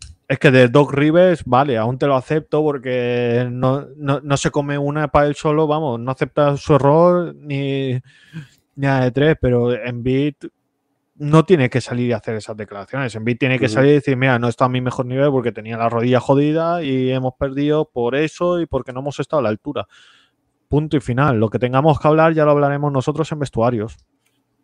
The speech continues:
Speaker 1: Es que eso de salir y criticar a un compañero, a la prensa, delante de todo el mundo, no lo he vi-, o
Speaker 2: Ujú.
Speaker 1: sea, es que me parece f-, me parece flipante.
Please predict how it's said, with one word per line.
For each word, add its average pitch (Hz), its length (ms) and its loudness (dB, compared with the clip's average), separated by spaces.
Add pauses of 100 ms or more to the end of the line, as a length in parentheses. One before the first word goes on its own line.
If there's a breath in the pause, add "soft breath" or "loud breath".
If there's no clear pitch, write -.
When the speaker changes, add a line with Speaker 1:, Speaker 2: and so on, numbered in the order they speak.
(460)
Speaker 1:
Es 123 140 -2
que 147 140 2
eso 147 200 4
de 143 100 4
salir 139 340 -2
y 117 80 -2
criticar 120 580 -2
a 131 40 -2
un 135 120 -6
compañero, 127 920 -4 (400)
a 107 140 -8
la 107 180 -2
prensa, 127 460 0
delante 120 400 0
de 123 160 4
todo 123 240 6
el 117 100 4
mundo, 131 540 -4 (1040)
no 107 160 -4
lo 113 100 2
he 110 40 0
vi-, 113 160 0
o - 0 -
Speaker 2:
Ujú. 101 100 -6
Speaker 1:
sea, 104 240 -8
es 107 120 -14
que 113 460 -4
me 120 140 -8
parece 113 320 -2
f-, - 160 -12 (100)
me 123 220 -4
parece 117 260 -2
flipante. 113 640 -8